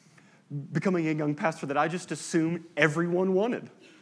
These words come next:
That's not true. <laughs> There was one time as, as we began to sort of grow a little bit as a church, there was a family that I didn't see anymore, so I reached out to them, gave them a phone call, said, "Hey, been missing you." They were like, "Oh, we love, we love everything and stuff.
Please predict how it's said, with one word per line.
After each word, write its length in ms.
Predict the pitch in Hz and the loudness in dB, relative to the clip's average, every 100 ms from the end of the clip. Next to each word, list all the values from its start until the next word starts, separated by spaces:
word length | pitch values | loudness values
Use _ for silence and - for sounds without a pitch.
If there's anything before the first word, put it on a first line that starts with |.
| - - _ _ _ _ _ _ _ _ _ _ _ _ _ _ _ - | -20 -20 _ _ _ _ _ _ _ _ _ _ _ _ _ _ _ 4
That's 200 | 330 240 | 6 8
not 200 | 247 - | 8 6
true. 380 | 294 330 - - - - | 2 2 0 -8 -14 6
<laughs> 80 | - - - - - - _ _ _ _ | 6 6 -8 -14 -16 -20 _ _ _ _
There 140 | 214 233 | 4 4
was 140 | 190 | 4
one 160 | 233 247 | 0 2
time 180 | 202 | 6
as, 160 | 196 165 165 269 | 6 6 0 0
as 180 | 170 160 | 4 6
we 80 | 202 | 8
began 260 | 196 208 202 | 8 6 4
to 100 | 185 | 2
sort 180 | 214 | 2
of 140 | 175 131 | 2 4
grow 280 | 147 180 196 | 8 8 8
a 40 | |
little 220 | 185 185 | 6 4
bit 180 | 175 185 | 2 0
as 180 | 165 147 | 0 -4
a 40 | |
church, 520 | 135 - 185 196 - | -4 0 0 0 -6
there 160 | 156 165 | -2 0
was 140 | 151 | 0
a 20 | 139 | -4
family 420 | - 175 180 180 | -2 0 2 2
that 260 | 143 131 - - - | 4 2 0 -14 0
I 100 | 135 | 2
didn't 220 | 143 175 | 4 2
see 180 | 143 185 | 0 2
anymore, 340 | 180 175 180 | 4 6 4
so 140 | 180 151 | 4 2
I 40 | |
reached 340 | 120 170 175 185 | 4 2 2 2
out 180 | 180 | 2
to 100 | - | 2
them, 140 | 180 170 | 0 2
gave 140 | 170 | 2
them 60 | 175 | 0
a 40 | |
phone 220 | 160 180 | 2 0
call, 180 | 175 185 | 2 -2
said, 140 | 180 190 | -2 0
"Hey, 160 | 202 | 2
been 160 | 180 175 | 2 2
missing 400 | 180 - 180 180 | 0 0 0 0
you." 80 | 180 | 0
They 80 | |
were 80 | 185 | 0
like, 120 | 190 196 | -2 -2
"Oh, 160 | 226 | 0
we 80 | 220 | 0
love, 260 | 214 214 214 | -2 -4 -4
we 80 | 220 | -2
love 180 | 214 - | -2 -2
everything 420 | 202 208 202 190 | -4 -2 -2 -2
and 100 | 180 | -4
stuff. 300 | - 202 | -4 -4